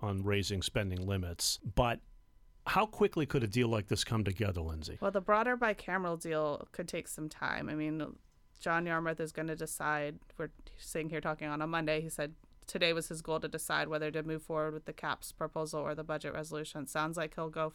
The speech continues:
Speaker 2: forward with the CAPS proposal. He wants to mark it up in committee this week, have it on the House floor next week, and then Congress is out for a two-week recess over Easter. So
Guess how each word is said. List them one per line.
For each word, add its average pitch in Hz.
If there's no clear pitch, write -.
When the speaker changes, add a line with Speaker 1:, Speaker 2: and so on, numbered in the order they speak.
Speaker 2:
forward 156
with 156
the 160
CAPS -
proposal. 156
He 175
wants 156
to 165
mark 165
it 175
up 165
in 160
committee 156
this 156
week, 151
have 175
it 170
on 160
the 156
House 151
floor 156
next 175
week, 156
and 165
then 165
Congress 170
is 165
out 156
for 160
a 160
two-week 160
recess 170
over 160
Easter. 175
So 160